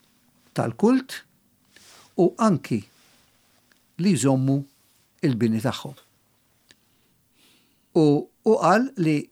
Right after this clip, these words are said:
mill-kuntatti li kellu, kuntatti personali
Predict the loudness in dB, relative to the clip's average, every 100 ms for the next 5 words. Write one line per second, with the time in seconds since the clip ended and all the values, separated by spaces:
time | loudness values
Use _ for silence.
0 | _ _ _ _ -10 -4 -2 0 -2 -4
1 | -6 -4 -4 -4 -6 -4 -4 -6 -6 -14
2 | -20 _ _ _ _ _ -20 _ _ -8
3 | -8 -6 -8 -4 -2 0 -2 -2 -4 -10